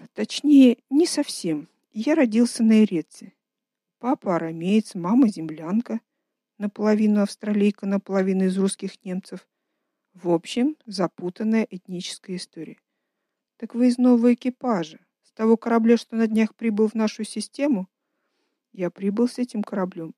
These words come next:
но я не из экипажа. Я дипломат. Забавно.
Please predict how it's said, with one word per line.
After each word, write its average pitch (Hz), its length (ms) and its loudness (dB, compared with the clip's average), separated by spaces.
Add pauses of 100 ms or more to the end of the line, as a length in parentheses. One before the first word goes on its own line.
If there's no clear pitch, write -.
но 214 140 -2
я 196 200 0
не 190 180 -4
из 196 140 -4
экипажа. 175 580 -14 (160)
Я 220 320 -4 (200)
дипломат. 196 600 -8 (760)
Забавно. 190 720 -6